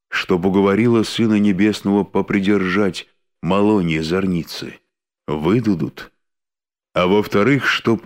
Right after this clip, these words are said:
она, оберегательница младенцев, не дала детёнку сызного загласить.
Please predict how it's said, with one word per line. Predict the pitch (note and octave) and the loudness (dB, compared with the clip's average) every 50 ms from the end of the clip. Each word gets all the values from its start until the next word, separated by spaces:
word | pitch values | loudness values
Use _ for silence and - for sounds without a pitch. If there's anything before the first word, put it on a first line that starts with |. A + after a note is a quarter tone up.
| - - | -8 -4
она, | - F#2+ F#2+ F2+ F2+ G2+ G#2+ F#2+ E2+ D2+ - - _ _ _ _ _ _ _ _ _ _ | -2 -2 0 0 2 2 0 0 -2 -4 -8 -12 _ _ _ _ _ _ _ _ _ _
оберегательница | - F#2+ G2 F#2+ G2+ A2 A2 A2 F#2+ G#2+ C3+ C3 G#2+ A#2+ A#2 G#2+ G2+ F#2+ - A2 G#2+ | -2 -2 0 0 2 2 2 2 2 2 2 2 2 2 2 2 2 0 0 0 2
младенцев, | G#2 G#2+ A2 G2+ F#2 G2+ C#3+ D3 B2 G2+ - F2 D#2+ - - _ _ _ _ _ _ _ _ _ _ - | 2 2 2 2 2 2 0 0 0 -2 -2 -4 -6 -6 -8 _ _ _ _ _ _ _ _ _ _ -8
не | - E2+ G2+ A2 | -2 0 0 2
дала | G2+ G2+ G#2 G#2+ A#2 C3 B2+ A2+ | 2 2 2 4 4 4 2 2
детёнку | F#2+ F#2 A2 G2+ - - B2+ B2+ A#2+ A2 G2 - - G#2+ | 0 0 -2 -2 0 0 0 2 2 0 0 -2 -2 -2
сызного | G2+ - - - B2+ C3 A2 F2+ F2 F2+ F2+ F2+ F#2 | -2 -2 -2 -2 0 0 2 2 2 2 2 2 2
загласить. | F2 G2 G2 F#2 G2+ A2 A2+ A#2 - - - B2 F2+ - - - | 2 0 0 2 2 2 2 0 -2 -4 -4 -4 -4 -6 -12 -18